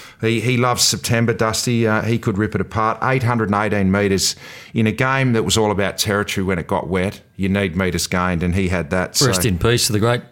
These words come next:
Speaker 2: Bart Cummings. What a trainer he was. Unbelievable.
Speaker 1: Ripper. So Dusty's, uh, Bart Cummings, like. And, uh, I gave three. I mean, if you kick ten goals, no one does it anymore. Ben Brown did.
Speaker 2: Yeah.
Speaker 1: He had to get the three.
Speaker 2: You've done it, haven't you?
Speaker 1: Yeah.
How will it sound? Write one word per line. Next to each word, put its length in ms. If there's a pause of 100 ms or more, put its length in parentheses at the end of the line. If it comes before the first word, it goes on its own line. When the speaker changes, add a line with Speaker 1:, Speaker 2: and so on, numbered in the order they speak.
Speaker 2:
Bart 260
Cummings. 400
What 80
a 20
trainer 460
he 80
was. 240
Unbelievable. 680 (160)
Speaker 1:
Ripper. 400 (100)
So 220
Dusty's, 600
uh, 120
Bart 320
Cummings, 360
like. 160 (480)
And, 500
uh, 400
I 120
gave 220
three. 300
I 60
mean, 240
if 80
you 80
kick 240
ten 260
goals, 320
no 140
one 140
does 220
it 60
anymore. 360
Ben 240
Brown 320
did. 180
Speaker 2:
Yeah. 200
Speaker 1:
He 260
had 160
to 80
get 160
the 60
three. 280 (640)
Speaker 2:
You've 160
done 160
it, 80 (120)
haven't 200
you? 100 (540)
Speaker 1:
Yeah. 120